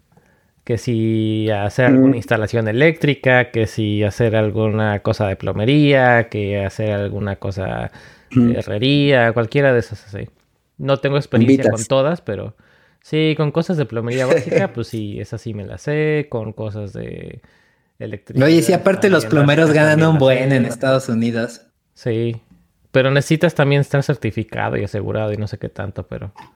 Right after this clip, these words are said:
Speaker 1: digo, de-, dejando el país de lado, dejando el, el, el, el lugar donde haría la chamba, yo creo que en general sí sería como que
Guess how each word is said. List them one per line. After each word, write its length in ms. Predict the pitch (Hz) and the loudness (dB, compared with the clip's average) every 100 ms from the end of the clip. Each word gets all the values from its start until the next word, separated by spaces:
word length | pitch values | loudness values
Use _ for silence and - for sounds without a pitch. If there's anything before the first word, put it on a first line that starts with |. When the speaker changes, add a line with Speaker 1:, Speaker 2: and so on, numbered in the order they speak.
| _ _ _ _ _ _ - | _ _ _ _ _ _ -4
Speaker 1:
digo, 240 | 131 117 | 0 0
de-, 180 | 113 151 | 0 0
dejando 360 | 156 202 254 | 0 2 2
el 60 | 285 | 0
país 360 | - 135 156 139 | 2 2 2 2
de 80 | 131 | 2
lado, 400 | 127 127 185 139 | 4 2 2 0
dejando 360 | 110 139 143 | -2 -2 0
el, 260 | 131 117 113 | 0 0 -2
el, 560 | 110 107 107 107 107 - | -4 -4 -6 -6 -8 -8
el, 640 | 110 104 104 101 101 104 _ _ _ _ _ | -8 -8 -8 -10 -10 -14 _ _ _ _ _
el 140 | - 117 | -4 0
lugar 360 | 120 127 127 | 2 2 0
donde 320 | 117 127 117 110 | 2 2 2 2
haría 240 | 117 123 | 2 2
la 160 | 117 104 | 0 0
chamba, 320 | 127 139 185 | 0 2 2
yo 140 | 131 | 0
creo 160 | 110 110 | 0 -2
que 120 | - | -2
en 80 | 107 | 0
general 420 | 113 107 82 143 | 2 2 2 2
sí 160 | - 117 | 2 2
sería 400 | 117 107 104 95 | 2 4 2 0
como 280 | 98 - - | -4 -6 -6
que 260 | 110 110 | -8 -8